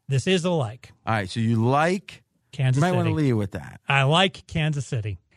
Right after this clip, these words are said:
Speaker 1: And my only concern, the reason it's not a like-like, is because at the end of the game, in the second half,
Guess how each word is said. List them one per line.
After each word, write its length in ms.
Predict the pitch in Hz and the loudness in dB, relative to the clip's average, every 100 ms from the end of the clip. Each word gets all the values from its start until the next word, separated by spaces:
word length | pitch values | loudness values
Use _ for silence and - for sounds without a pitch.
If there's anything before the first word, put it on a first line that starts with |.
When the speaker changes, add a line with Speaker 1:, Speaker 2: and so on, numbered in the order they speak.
| _ - | _ -4
Speaker 1:
And 440 | 135 135 139 135 - | 0 2 2 0 -2
my 160 | 127 | 0
only 240 | 139 190 214 | 2 0 -2
concern, 540 | 247 226 - 285 220 | -2 -4 -2 -2 0
the 80 | 143 | -2
reason 260 | 143 160 | -2 -2
it's 160 | 160 - | -6 -2
not 160 | 190 208 | -2 0
a 80 | |
like-like, 640 | 220 254 214 151 123 110 - - - | 0 0 -2 -4 -4 -6 -10 -20 -10
is 140 | 123 | -10
because 260 | - 147 139 | -6 -4 -4
at 120 | 131 | -4
the 120 | 143 | -4
end 180 | 156 165 | -4 -4
of 60 | 208 | -6
the 40 | |
game, 380 | 196 135 135 139 - | -4 -2 -2 -4 -6
in 100 | 139 | -4
the 80 | 135 | -4
second 320 | - 175 180 | -2 -4 -2
half, 240 | 156 135 | -2 -2